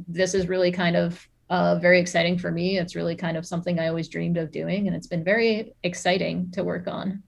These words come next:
um, tidal disruption events and stuff like that.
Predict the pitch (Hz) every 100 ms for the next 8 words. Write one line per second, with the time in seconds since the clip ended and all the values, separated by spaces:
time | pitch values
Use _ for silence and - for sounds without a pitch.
0 | - - 76 208 202 202 - 175 180 175
1 | 180 190 - 180 - 202 202 202 185 180
2 | - 202 -